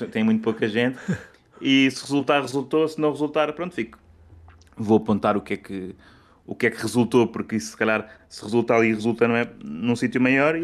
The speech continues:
Speaker 1: que
Speaker 2: Uhum.
Speaker 1: não resultou, mudar, mudar por completo.
Speaker 2: Exatamente. Nós
Speaker 1: Nós
Speaker 2: vamos
Speaker 1: vamos
Speaker 2: falar um
Speaker 1: falar
Speaker 2: bocadinho mais sobre essa tua,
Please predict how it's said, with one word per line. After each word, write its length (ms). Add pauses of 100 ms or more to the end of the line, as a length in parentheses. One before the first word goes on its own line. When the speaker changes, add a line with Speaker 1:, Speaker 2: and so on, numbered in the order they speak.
Speaker 1:
que 100
Speaker 2:
Uhum. 60
Speaker 1:
não 60
resultou, 340
mudar, 360
mudar 300
por 100
completo. 480
Speaker 2:
Exatamente. 560
Nós 100 (160)
Speaker 1:
Nós 0
Speaker 2:
vamos 160
Speaker 1:
vamos 160
Speaker 2:
falar 160
um 40
Speaker 1:
falar 40
Speaker 2:
bocadinho 240
mais 160
sobre 180
essa 180
tua, 240